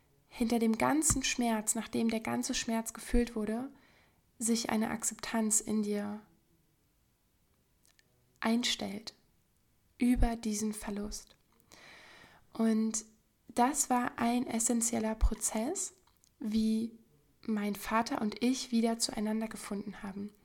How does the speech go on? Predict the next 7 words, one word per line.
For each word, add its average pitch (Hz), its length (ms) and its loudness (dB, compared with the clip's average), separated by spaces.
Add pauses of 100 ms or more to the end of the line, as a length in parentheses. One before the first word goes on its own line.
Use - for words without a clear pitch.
(680)
indem 220 560 2
ich 269 400 0
auch 233 420 -2 (400)
für - 260 -2
mich 220 540 0 (760)
losgelassen 220 760 2
habe, 220 420 -2